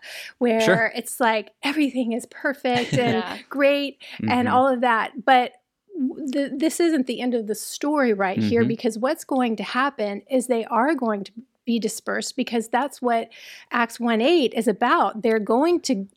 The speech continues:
Speaker 1: be
Speaker 2: Mm-hmm.
Speaker 1: through persecution. They're gonna go to Judea and Samaria and to the ends of the earth.
Speaker 2: Yeah.
Speaker 1: And,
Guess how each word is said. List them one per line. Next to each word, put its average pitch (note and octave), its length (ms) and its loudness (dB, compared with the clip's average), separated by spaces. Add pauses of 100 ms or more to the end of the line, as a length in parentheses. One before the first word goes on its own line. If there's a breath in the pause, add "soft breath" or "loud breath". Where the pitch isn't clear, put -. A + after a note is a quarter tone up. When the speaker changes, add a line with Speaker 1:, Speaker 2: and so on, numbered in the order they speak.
(120)
Speaker 1:
be A#3 380 2
Speaker 2:
Mm-hmm. D3+ 200 -2
Speaker 1:
through A3+ 260 -4 (100)
persecution. A#3 920 -4
They're A#3+ 140 2
gonna C#4+ 240 0
go A3+ 380 2 (200 loud breath)
to A#3 400 0 (360 loud breath)
Judea G#3+ 480 -2
and A#3 180 -4
Samaria A3 500 0
and A3+ 140 -4
to B3+ 100 -2
the A3+ 100 0
ends A3+ 200 0
of A3+ 80 -2
the G#3+ 160 -4
earth. B3+ 520 0
Speaker 2:
Yeah. - 180 0
Speaker 1:
And, A3 380 0